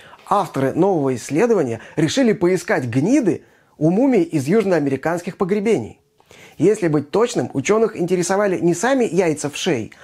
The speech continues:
а особый цемент, с помощью которого они прикрепляются к волосам. Если этот цемент позволяет гнидам сохраняться в течение многих тысяч лет, то не способен ли он заодно удерживать и Д Н К хозяина?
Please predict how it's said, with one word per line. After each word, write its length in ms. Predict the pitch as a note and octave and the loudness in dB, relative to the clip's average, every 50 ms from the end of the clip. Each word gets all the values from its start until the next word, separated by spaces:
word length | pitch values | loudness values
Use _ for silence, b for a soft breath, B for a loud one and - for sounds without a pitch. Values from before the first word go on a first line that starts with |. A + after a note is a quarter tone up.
| B B | B B
а 180 | B D#3 D#3+ E3 | B -2 0 0
особый 400 | E3 - - A#3 B3 G3+ A3 A3 | -2 0 0 0 2 2 2 0
цемент, 560 | A3 - A3+ A#3+ B3+ C4+ G#3+ C#3+ B2 - - B B B B - | 0 0 0 2 2 2 2 0 -2 -6 -10 B B B B -10
с 80 | - | -2
помощью 360 | - G#3 G#3 G#3 F3+ - F#3 | 0 2 4 4 2 2 0
которого 480 | - D#3+ C#3+ - G#3+ B3+ C4+ A#3+ A3+ G#3+ | -2 -2 0 2 2 2 2 2 0 0
они 240 | - C3+ C3+ F3 A#3 | 0 0 0 0 2
прикрепляются 680 | A3 - F3+ - D3+ C#3+ - C3+ C3 C3+ C#3 C3+ - | 2 0 0 0 -2 -4 -2 -2 -2 -2 -2 -4 -6
к 60 | - C#3+ | -6 -4
волосам. 520 | C#3+ D#3+ F3 E3+ - - B2 B2+ B2 - _ _ _ _ _ _ _ _ _ - | -2 -2 -2 -2 -4 -8 -10 -12 -14 -20 _ _ _ _ _ _ _ _ _ -2
Если 380 | C3+ F#3 B3+ C#4 B3+ - G3 | 2 2 4 2 2 2 0
этот 400 | F#3 - G#3 B3 B3+ G#3+ D#3 - | 0 2 0 0 0 0 -2 0
цемент 460 | - - G3+ A3+ B3+ A#3 D#3+ C3 - | 0 0 2 2 2 2 0 -2 -4
позволяет 560 | - - D#3+ C#3 D#3 F#3+ A3 B3 A#3 F3+ C#3 B2+ | -6 -4 -2 0 2 2 2 2 0 0 0 0
гнидам 360 | C3+ F3+ A#3+ A#3 E3+ D3 C3 | 0 2 2 2 2 0 0
сохраняться 580 | - F3+ - E3 E3+ F#3+ A#3 A#3 G#3+ - D3+ | -2 -4 -4 -2 0 0 0 0 0 -4 -8
в 60 | C3+ - | -6 -6
течение 400 | - E3 - A#3 A#3+ G3+ E3 C#3+ | -8 -4 0 2 2 2 2 2
многих 380 | C#3 E3+ A3 G#3+ D#3 D3 - | 2 2 2 0 -2 -6 -4
тысяч 320 | - G#3 F3 - B2 - - | -4 -4 -4 -4 -6 -4 -2
лет, 260 | D3 A3 A#3+ A#3+ - B B B B B B B B - | 0 0 0 -2 -6 B B B B B B B B 0
то 80 | G#3 | 2
не 120 | G3+ G#3 F#3+ | 2 2 2
способен 500 | - - F#3 - - A3+ B3 C#4 C#4 B3+ | 0 0 -2 0 0 0 2 2 4 4
ли 80 | G#3+ A3 | 4 4
он 160 | B3 C4 G#3+ | 4 2 2
заодно 500 | D#3+ F3 F#3+ F3+ E3 C#3 D3 G3 B3 C4 | 0 0 2 2 0 0 2 2 2 2
удерживать 640 | - - E3+ C3+ D3 A3 B3 A#3 A3 A#3 A3 G#3+ - | 2 0 0 2 2 0 2 2 2 2 2 2 0
и 80 | - F3+ | -2 0
Д 180 | C#3 C#3 D#3+ D3+ | 2 2 2 2
Н 100 | C#3+ C3+ | 0 0
К 200 | C#3 E3 E3+ - | -2 -2 -4 -2
хозяина? 640 | - G3 G3 G3 A#3 G3+ D3 A#2+ G#2 E2 D2 - | -2 0 0 2 2 0 0 -2 -6 -10 -16 -20